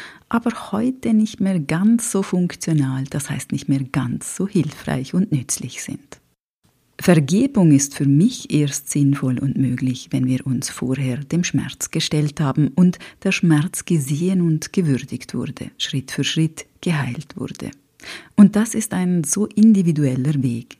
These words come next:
Vergebung kann in diesem Prozess im Laufe der Zeit hinzukommen, darf aber nicht zur Voraussetzung werden, um glücklich zu leben.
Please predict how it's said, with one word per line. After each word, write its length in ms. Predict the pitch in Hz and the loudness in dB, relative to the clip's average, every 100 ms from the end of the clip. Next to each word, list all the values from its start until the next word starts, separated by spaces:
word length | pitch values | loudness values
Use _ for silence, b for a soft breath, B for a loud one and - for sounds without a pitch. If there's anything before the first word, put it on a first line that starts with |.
| - | -6
Vergebung 680 | 151 131 160 202 190 147 120 | -4 0 0 2 2 0 0
kann 160 | 147 | -4
in 140 | 127 127 | -2 0
diesem 320 | 135 135 143 | 0 -2 -4
Prozess 480 | 131 131 113 151 - | -4 -6 -4 -4 -2
im 180 | 127 123 | -2 -2
Laufe 320 | - - - | -6 -10 -6
der 200 | 131 139 | -4 -4
Zeit 300 | - 131 139 | -6 -6 -4
hinzukommen, 840 | - 151 - 190 - 170 165 160 156 B B _ _ _ _ - | 0 0 2 2 2 4 6 4 2 B B _ _ _ _ -6
darf 320 | 170 240 262 | -2 -2 -2
aber 180 | 214 208 | -2 4
nicht 420 | 185 185 196 - | 6 6 2 -6
zur 160 | - 170 | -6 -6
Voraussetzung 840 | - 143 123 123 - 127 - 143 | -2 -4 -4 -6 -6 -6 0 0
werden, 340 | 127 123 - 135 | 0 -4 -4 2
um 180 | 175 156 | 4 4
glücklich 540 | 127 - 131 120 - | 0 -2 -8 -8 -2
zu 120 | 196 | 0
leben. 480 | 156 117 - 95 | 0 -2 -4 -8